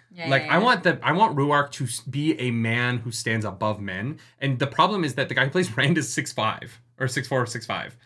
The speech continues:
Speaker 1: Oh,
Speaker 2: So you
Speaker 1: yeah,
Speaker 2: need,
Speaker 1: yeah,
Speaker 2: like,
Speaker 1: yeah, yeah.
Speaker 2: I, Ruark has to stand taller than Rand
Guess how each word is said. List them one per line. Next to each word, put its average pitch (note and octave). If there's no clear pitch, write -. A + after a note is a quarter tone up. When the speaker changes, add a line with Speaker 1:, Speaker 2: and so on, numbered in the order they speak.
Speaker 1:
Oh, G3+
Speaker 2:
So D#3
you D3
Speaker 1:
yeah, F3+
Speaker 2:
need, G#3
Speaker 1:
yeah, -
Speaker 2:
like, C3
Speaker 1:
yeah, D3+
yeah. C#3+
Speaker 2:
I, -
Ruark G3+
has -
to F3
stand B2
taller A2+
than G#2
Rand -